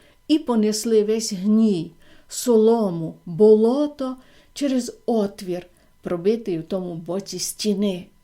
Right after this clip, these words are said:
Геракл стояв і мовчки дивився, як працює за нього вода. Звідусіль позбігалися люди, з натовпу чулися вигуки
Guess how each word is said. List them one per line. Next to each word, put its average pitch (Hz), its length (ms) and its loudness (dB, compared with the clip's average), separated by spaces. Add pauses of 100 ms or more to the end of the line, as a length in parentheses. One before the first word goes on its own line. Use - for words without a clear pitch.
(540)
Геракл 170 500 -12
стояв 196 800 -8 (300)
і 185 100 -8
мовчки 190 580 -6
дивився, 185 880 2 (420)
як 196 360 -4
працює 180 760 -4
за 165 140 -6
нього 170 380 -6
вода. 175 500 -4 (760)
Звідусіль 202 760 -2
позбігалися 240 1000 -2
люди, 214 520 0 (360)
з 170 120 -4
натовпу 226 840 2
чулися 226 580 -2
вигуки 262 760 -2